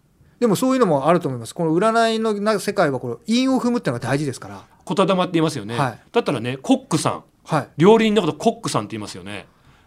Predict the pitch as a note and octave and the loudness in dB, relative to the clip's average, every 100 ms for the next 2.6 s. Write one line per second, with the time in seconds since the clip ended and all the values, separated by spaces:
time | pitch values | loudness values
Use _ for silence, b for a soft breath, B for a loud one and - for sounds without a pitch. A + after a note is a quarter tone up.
0 | b F#3+ F3+ - F#3 A#3+ A#3+ A#3+ A#3+ A#3 | b -4 -2 0 4 6 6 4 2 2
1 | F3 - C3 A#2 - F3+ F3 F3 F3 D3+ | 0 -4 -2 -2 -2 -4 -2 0 -2 -2
2 | - D#3+ D#3 D#3+ D3+ - | -2 -2 2 2 0 -6